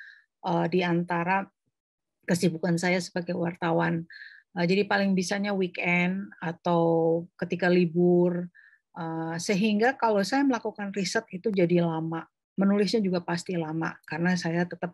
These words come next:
harus, eh, bekerja full. Saya ini, eh, karyawan gitu ya. Eh, jadi itu jawabannya simple banget karena saya, eh, bekerja gitu ya waktu itu. Nah, ini adalah cerita bagaimana saya,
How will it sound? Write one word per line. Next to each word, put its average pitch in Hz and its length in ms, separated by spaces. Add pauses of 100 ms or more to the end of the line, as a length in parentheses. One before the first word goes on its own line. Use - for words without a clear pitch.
harus, 170 320 (480)
eh, 156 320
bekerja 160 560
full. 160 400 (320)
Saya 160 240
ini, 170 240
eh, 143 300 (100)
karyawan 180 640
gitu 156 240
ya. 160 240 (560)
Eh, 170 320
jadi 240 400
itu 247 160
jawabannya 190 480
simple 185 400
banget 165 400
karena 170 240
saya, 170 560 (320)
eh, 147 480
bekerja 165 720
gitu 131 240
ya 147 240
waktu 151 400
itu. - 160 (400)
Nah, 180 240 (240)
ini 285 400
adalah 233 400
cerita 233 960
bagaimana 208 560
saya, 247 560